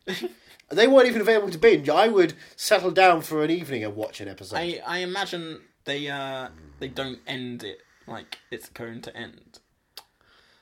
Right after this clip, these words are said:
Speaker 2: Mm, don't, probably. I presume
Speaker 1: Yeah.
Speaker 2: they're like, "Well, we're moving on to next year."
Speaker 1: Yeah.
Speaker 2: And then Doctor Kelso's there just being, like, sad or morose or whatever he did. <laughs>
Speaker 1: I got excited 'cause the janitor was in the first episode and then he just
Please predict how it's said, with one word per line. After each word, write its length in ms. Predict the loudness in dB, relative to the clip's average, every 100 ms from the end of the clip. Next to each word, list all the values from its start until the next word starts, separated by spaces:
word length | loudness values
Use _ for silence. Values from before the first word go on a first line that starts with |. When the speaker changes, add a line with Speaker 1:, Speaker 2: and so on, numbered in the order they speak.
| _ -20
Speaker 2:
Mm, 260 | -16 -16 -8
don't, 360 | -6 -6 -10
probably. 540 | -12 -4 -4 -4 -10 -12 -14
I 60 | -16
presume 300 | -14 -12 -10
Speaker 1:
Yeah. 60 |
Speaker 2:
they're 80 | -8
like, 200 | -10 -8
"Well, 320 | -2 2 2 0
we're 120 | -2
moving 280 | -4 -4 -4
on 120 | -4
to 100 | -8
next 440 | -6 -6 -6 -6
year." 420 | -2 -2 -4 -8 -16
Speaker 1:
Yeah. 240 | -16 -14 -14 _ _ _ _
Speaker 2:
And 140 | -18 -18
then 120 | -16
Doctor 240 | -18 -18
Kelso's 480 | -14 -14 -14 -14 -14
there 160 | -12 -12
just 200 | -14 -20
being, 200 | -20 -20
like, 140 | -20
sad 380 | -18 -18 -16 -18
or 60 | -20 -20
morose 300 | -20 -20 -20
or 40 |
whatever 200 | -20 -20
he 60 | -20
did. 180 | -20 -20 _
<laughs> 220 | -20 -20 -20 _ _ _ _ _ _ _ _ _ -16 -12
Speaker 1:
I 80 |
got 160 | -8 -8
excited 380 | -8 -8 -8 -10
'cause 160 | -14
the 100 | -14
janitor 420 | -10 -8 -8 -12 -12
was 160 | -12
in 100 | -14
the 60 | -14
first 280 | -12 -12 -14
episode 420 | -16 -18 -20 -18
and 140 | -16
then 100 | -16
he 80 | -16
just 320 | -16 -18 -18